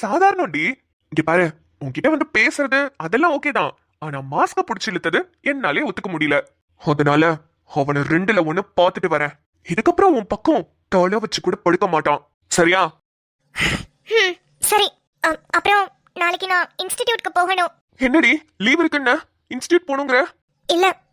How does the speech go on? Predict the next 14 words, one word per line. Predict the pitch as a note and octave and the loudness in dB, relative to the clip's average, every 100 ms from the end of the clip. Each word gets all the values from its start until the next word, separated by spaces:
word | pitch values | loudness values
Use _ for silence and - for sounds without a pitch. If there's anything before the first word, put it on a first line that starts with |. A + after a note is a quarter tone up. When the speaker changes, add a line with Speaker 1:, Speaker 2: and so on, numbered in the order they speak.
| _ | _
Speaker 2:
ஒரே | E4+ E4+ | 2 2
ஒரு | G4+ F4+ | 2 0
மாடல் | D#4+ G4 G4 | 0 0 -2
எக்ஸாம் | F4 E4 | -2 -4
மட்டும் | D#4 F#4 | -2 -2
இருக்கு, | D#4+ A3 - - _ _ | -2 -4 -6 -20 _ _
அத | D#4+ E4+ | -4 -2
போய் | E4+ F#4+ F4+ _ | -2 -2 -4 _
எழுதிட்டு | E4+ F4+ G4+ F4+ | -4 -2 -2 -2
வரணும். | D#4 D#4 - _ _ | -2 -4 -6 _ _
Speaker 1:
ஹோ, | - F3+ D#3+ - _ E3 | 0 2 2 -4 _ 0
எழுதிட்டு | A3 D4 A3 | 2 0 0
வந்துருவியா? | F3+ A#3+ E3 D3+ F3 - _ - F4 | -2 0 2 2 0 -4 _ -4 0
Speaker 2:
ஆமா. | F4+ | 0